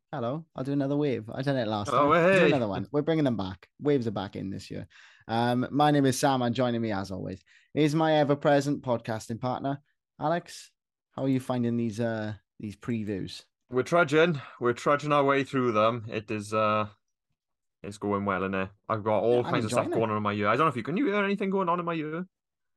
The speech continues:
Speaker 2: Like,
Speaker 1: In,
Speaker 2: you
Speaker 1: in
Speaker 2: can,
Speaker 1: your
Speaker 2: you,
Speaker 1: ear? No.
Speaker 2: yeah, I, I don't know if you can hear it through here, but I keep getting emails through, and, uh, yeah, it's
Speaker 1: No,
Speaker 2: just,
Speaker 1: no.
Speaker 2: uh,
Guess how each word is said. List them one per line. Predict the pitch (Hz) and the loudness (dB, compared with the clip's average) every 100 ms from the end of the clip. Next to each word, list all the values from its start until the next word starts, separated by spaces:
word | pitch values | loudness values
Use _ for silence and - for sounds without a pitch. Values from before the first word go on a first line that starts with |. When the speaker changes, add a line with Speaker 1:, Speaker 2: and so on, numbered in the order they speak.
| - | -12
Speaker 2:
Like, | 123 | -4
Speaker 1:
In, | 127 | -2
Speaker 2:
you | 151 | -2
Speaker 1:
in | |
Speaker 2:
can, | 131 147 | 0 4
Speaker 1:
your | 185 | 4
Speaker 2:
you, | 143 113 | 4 4
Speaker 1:
ear? | 151 - _ | 2 -2 _
No. | 117 107 | -4 0
Speaker 2:
yeah, | 113 104 117 | 0 2 4
I, | - | 4
I | 156 | 4
don't | 180 | 6
know | 156 | 6
if | 123 | 4
you | 151 | 0
can | 139 | 0
hear | 131 120 | 2 2
it | |
through | 120 117 | 0 0
here, | 113 | 2
but | 110 | 2
I | 123 | 0
keep | 151 | 0
getting | 135 117 | 0 0
emails | 123 120 110 107 | 0 0 0 0
through, | 110 101 | 0 2
and, | 101 98 | 2 2
uh, | 98 98 | 2 2
yeah, | 104 101 | 2 0
it's | 123 | 0
Speaker 1:
No, | 131 131 | 0 2
Speaker 2:
just, | 120 | 0
Speaker 1:
no. | 104 101 92 - | -4 -10 -14 -4
Speaker 2:
uh, | 107 | -4